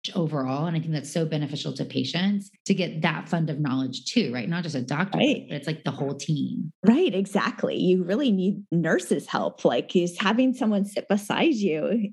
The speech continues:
Speaker 2: is, like, what this book does for patients.
Speaker 1: I love it. Okay, let's go over just some of your advice and thoughts on the process. So we have somebody who's listening, and let's say they're considering freezing their eggs.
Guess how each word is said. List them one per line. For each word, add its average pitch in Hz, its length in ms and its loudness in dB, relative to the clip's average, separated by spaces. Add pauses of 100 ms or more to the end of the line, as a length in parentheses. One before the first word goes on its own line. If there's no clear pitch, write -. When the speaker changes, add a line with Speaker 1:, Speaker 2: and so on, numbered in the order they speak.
Speaker 2:
is, 175 260 0
like, 170 240 0
what 196 160 0
this 196 180 2
book 185 440 -2
does - 520 -4
for 156 140 6
patients. - 640 -2 (180)
Speaker 1:
I 180 100 2
love 180 180 -2
it. 156 140 -2
Okay, 196 220 0
let's 214 220 -2
go 302 140 -2
over 208 280 0
just 196 320 -4 (280)
some 214 260 4
of 202 300 0
your 170 320 -2
advice 196 500 0
and 175 160 0
thoughts 160 480 -2
on 147 380 0
the 135 80 -6
process. - 580 -8
So 160 340 0 (320)
we 226 200 4
have 247 100 -2
somebody 202 540 0
who's 156 200 -6
listening, 196 600 0
and 170 180 -2
let's 170 240 -4
say 170 160 0
they're 151 140 -2
considering 196 640 2
freezing 151 440 -2
their 131 220 -4
eggs. - 360 -10